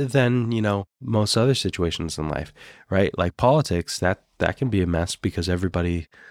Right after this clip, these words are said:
believes that, you know, "Oh, if the other side wins, then, then the world's screwed up." Here's the great thing about tabletop role-playing. Let's say that you, uh, you have to get into that castle,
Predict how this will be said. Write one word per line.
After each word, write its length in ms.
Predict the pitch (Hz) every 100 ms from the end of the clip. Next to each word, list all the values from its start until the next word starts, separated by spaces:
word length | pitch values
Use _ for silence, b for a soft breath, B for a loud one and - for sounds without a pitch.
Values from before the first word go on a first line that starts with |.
| B B _ 95
believes 380 | 92 90 87
that, 320 | - 87 82 -
you 100 | 90
know, 140 | 80
"Oh, 220 | - 90
if 100 | 82
the 100 | -
other 140 | 82 82
side 240 | - 80
wins, 420 | 90 101 90 87 -
then, 320 | 87 80 76 B B B B B B -
then 320 | 87 92 87
the 80 | 85
world's 380 | 85 98 95 -
screwed 640 | - - - - 101 104
up." 300 | 107 90 - - _ _ - -
Here's 260 | 104 117
the 60 | 104
great 220 | 107 104
thing 120 | 104
about 200 | 95 90
tabletop 520 | - 90 82 90 85
role-playing. 540 | - 101 110 87 78 78 B B B
Let's 300 | - 117 -
say 280 | - 110 101
that 240 | 95 85
you, 480 | 87 95 92 92 90
uh, 420 | 90 87 87 85 85
you 220 | - 90 87
have 180 | 92
to 80 | 92
get 160 | 92 95
into 240 | 92 -
that 240 | 87 87 -
castle, 600 | 110 110 113 92 87